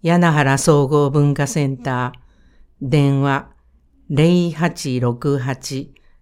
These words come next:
六二一一二五です。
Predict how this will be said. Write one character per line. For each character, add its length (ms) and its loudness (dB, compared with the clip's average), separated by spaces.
六 460 0
二 460 -2
一 320 -2
一 520 -4
二 360 2
五 300 0
で 160 -2
す。 340 -10